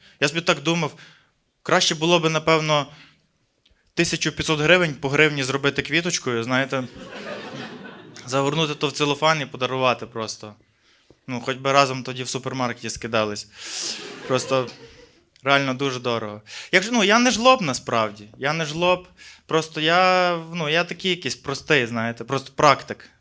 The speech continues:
практик. Такий от, як оцей чоловік, наприклад. Ну, такі самі якісь штани ношу, капці. Вон куртку таку я би не вдівав, якщо чесно. Але,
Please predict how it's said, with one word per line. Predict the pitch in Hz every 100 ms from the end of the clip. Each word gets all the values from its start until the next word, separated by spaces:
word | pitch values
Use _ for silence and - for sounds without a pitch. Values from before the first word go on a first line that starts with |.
| -
практик. | 123 110 - - - _ _ _ _ _ _
Такий | - 151
от, | 139 131
як | 127 123
оцей | 117 113 113
чоловік, | 104 110 107 104 95
наприклад. | 98 - 98 101 98 _ _ -
Ну, | 139 104 - _ _ - - _
такі | -
самі | - 220 180
якісь | 165 143
штани | - 143 156
ношу, | 151 139 131
капці. | 120 127 123 - 120 113 - - - - - - - - - - - _ - - -
Вон | 131 127
куртку | 147 160 -
таку | 143 151
я | 139
би | 139
не | 135
вдівав, | 127 123 104
якщо | - 110
чесно. | 110 104 - - - -
Але, | 123 127